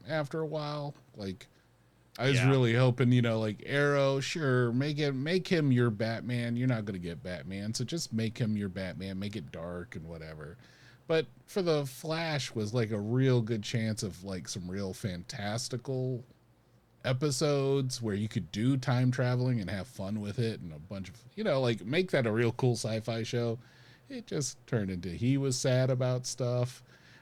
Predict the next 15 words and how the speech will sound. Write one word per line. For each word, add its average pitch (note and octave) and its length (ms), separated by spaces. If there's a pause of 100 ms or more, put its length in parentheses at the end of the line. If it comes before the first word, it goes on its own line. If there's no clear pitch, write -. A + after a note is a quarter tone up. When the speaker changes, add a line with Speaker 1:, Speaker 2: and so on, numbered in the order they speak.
Speaker 1:
And A#2+ 200
then A#2 120
Supergirl, C#3 800
who's A2 180
a G#2 60
beacon B2+ 400
of G#2+ 140
light A2+ 340
and G#2 160
hope, G#2 400 (600)
uh, F#2+ 180
just B2 340
turned A#2+ 240
into F#2+ 600
a D#2+ 340